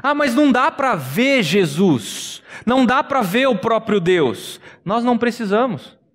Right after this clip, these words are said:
Primeira Pedro um oito fala, "Embora nunca o tenham visto,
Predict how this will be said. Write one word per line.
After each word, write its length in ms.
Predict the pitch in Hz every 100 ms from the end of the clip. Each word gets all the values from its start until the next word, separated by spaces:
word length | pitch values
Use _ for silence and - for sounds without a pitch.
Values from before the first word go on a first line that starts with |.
| _ _ _ _ _ -
Primeira 360 | 220 240 277
Pedro 360 | 277 247 240 240
um 160 | 226
oito 340 | 220 285 285 233
fala, 460 | - 208 185 170
"Embora 480 | 214 226 220 247 247
nunca 420 | 214 254 320 311
o 120 | 277 240
tenham 380 | 233 226 214
visto, 760 | 160 208 269 - 330 339 - -